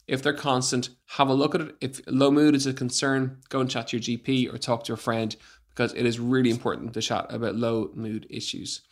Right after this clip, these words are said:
Folks, you're listening to Real Health, me, Carl Henry, in association with Laya Healthcare. It's our top tips episode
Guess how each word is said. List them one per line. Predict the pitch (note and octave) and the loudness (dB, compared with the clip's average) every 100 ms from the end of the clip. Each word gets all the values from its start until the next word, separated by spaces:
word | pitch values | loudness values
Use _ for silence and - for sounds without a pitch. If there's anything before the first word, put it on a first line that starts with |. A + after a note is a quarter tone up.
| _ - - - | _ -12 -10 6
Folks, | A3 G3+ | 8 12
you're | G#3 | 10
listening | G3+ F#3+ | 10 6
to | F3+ | 6
Real | E3 | 6
Health, | D3+ - A3+ - | 6 4 4 -2
me, | C#3+ | -6
Carl | C3+ C3 | 0 2
Henry, | C3 F3 G3 E3 | 2 -2 0 -2
in | B2+ | -2
association | A#2+ A#2 - A2 - | -2 -4 -2 -4 -6
with | A#2 | -6
Laya | A#2 A2 | -6 -4
Healthcare. | C3 C3 C3 A#2 | -4 -4 -4 -6
It's | D3 | -4
our | C3 | -4
top | C3 G3 F#3+ - | 4 6 6 2
tips | - F#3+ - - | 0 0 0 0
episode | F3+ F3 F#3+ F3+ | 4 6 10 8